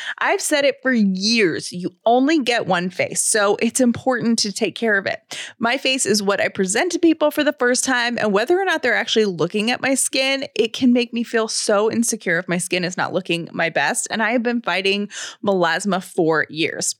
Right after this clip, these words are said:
Last year, I signed up for Apostrophe, a prescription skincare company that offers science-backed oral and topical medications that are clinically proven to help clear acne and other skin concerns.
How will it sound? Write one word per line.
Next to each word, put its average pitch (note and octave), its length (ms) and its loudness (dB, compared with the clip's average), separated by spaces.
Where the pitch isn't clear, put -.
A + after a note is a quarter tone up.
Last C4 360 0
year, G4 120 2
I C#4+ 100 2
signed A3 260 -2
up - 80 -8
for A3+ 80 0
Apostrophe, F3+ 720 -4
a - 40 -14
prescription A3 520 0
skincare A3+ 440 0
company F3+ 440 -2
that G3 160 -2
offers F#3+ 300 0
science-backed B3+ 500 -2
oral G#3 380 2
and A#3 200 0
topical C4 380 0
medications G#3+ 720 0
that G#3 100 0
are G#3 100 0
clinically E4+ 640 2
proven G#3+ 380 2
to G3 60 0
help F3 200 0
clear A3+ 260 0
acne A3 460 -2
and G#3+ 260 0
other F3 260 0
skin E3 300 -4
concerns. E2+ 500 -8